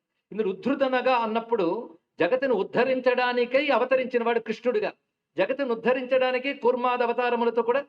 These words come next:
వచ్చినవాడు. కానీ జగత్తును ఉద్ధరించేవాడు ఆయన. ఉద్ధరించే క్రమంలో ఏం చేస్తున్నాడంటే ఇంద్రుడికి పనప్పు చెప్పాడు. లోకం క్షేమంగా ఉండవలసిన బాధ్యత దేవతలకి దేవాధిపతి అయిన ఇంద్రుడికి అప్పగించి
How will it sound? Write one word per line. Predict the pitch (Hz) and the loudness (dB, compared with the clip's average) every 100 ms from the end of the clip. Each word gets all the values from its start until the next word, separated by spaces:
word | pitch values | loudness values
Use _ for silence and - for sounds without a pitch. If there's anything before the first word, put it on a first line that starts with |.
| _ | _
వచ్చినవాడు. | 208 208 214 185 - _ _ _ 180 | -2 0 0 -2 -4 _ _ _ -8
కానీ | 185 | -4
జగత్తును | 151 226 254 196 | -2 0 0 -2
ఉద్ధరించేవాడు | - 277 311 285 247 175 | 0 0 2 0 0 0
ఆయన. | 143 117 _ _ _ - | -6 -10 _ _ _ -6
ఉద్ధరించే | 214 226 285 294 302 | -4 0 0 0 -6
క్రమంలో | - 220 262 294 277 | -4 0 0 2 2
ఏం | 240 240 | 2 0
చేస్తున్నాడంటే | 240 233 214 175 165 202 247 285 - _ _ - | -4 -2 -2 -2 -2 -2 -4 -4 -14 _ _ -8
ఇంద్రుడికి | 226 302 294 359 | -2 0 0 -2
పనప్పు | 190 240 254 | -2 -2 -2
చెప్పాడు. | 208 208 185 151 - _ _ _ _ - | -2 -2 -2 -4 -12 _ _ _ _ -2
లోకం | 170 226 269 | 0 2 -2
క్షేమంగా | 262 - 214 247 247 240 | -4 -4 -4 -2 -2 -2
ఉండవలసిన | 226 220 214 208 | 0 -4 -4 -4
బాధ్యత | 180 214 196 233 | -4 -4 -2 -4
దేవతలకి | 214 170 196 226 233 226 226 262 294 269 - 185 | -2 0 0 0 0 0 -2 -4 -8 -8 -8 -2
దేవాధిపతి | 226 240 233 208 220 220 | 0 2 2 0 -2 -2
అయిన | 214 202 | -2 -2
ఇంద్రుడికి | 170 220 240 240 226 | -4 -4 -4 -2 -2
అప్పగించి | 151 - 208 220 220 302 247 | -2 -4 -4 -4 -6 -10 -12